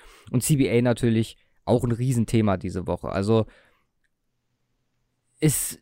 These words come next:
ist halt rausgekommen, dass die P A letzte Woche das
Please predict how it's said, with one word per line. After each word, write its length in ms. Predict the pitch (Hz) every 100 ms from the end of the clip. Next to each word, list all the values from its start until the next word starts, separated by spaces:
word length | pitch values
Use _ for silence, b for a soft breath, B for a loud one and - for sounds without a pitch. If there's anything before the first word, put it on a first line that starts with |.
| _
ist 200 | 185 208
halt 200 | 185 120
rausgekommen, 720 | 135 190 196 - 196 196 208 _ _ _ _ _
dass 540 | - 143 151 - - - _ _ _ _ 151
die 300 | 139 156 143
P 260 | - 135
A 280 | 95 139 180
letzte 360 | 170 156 - 139
Woche 320 | 143 - 151
das 460 | 127 127 - -